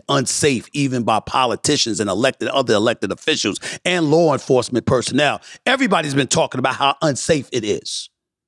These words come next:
So when that kind of imagery is projected to the masses,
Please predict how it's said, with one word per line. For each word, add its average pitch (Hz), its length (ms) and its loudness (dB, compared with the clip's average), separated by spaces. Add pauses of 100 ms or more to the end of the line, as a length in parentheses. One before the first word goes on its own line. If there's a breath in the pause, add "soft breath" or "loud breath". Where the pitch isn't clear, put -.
(840 loud breath)
So 208 160 2
when 165 240 2
that 208 240 0
kind 185 320 2
of 135 180 -2 (320 soft breath)
imagery 175 480 4
is 165 240 0
projected 156 720 0
to 175 100 4
the 147 80 2
masses, 185 520 2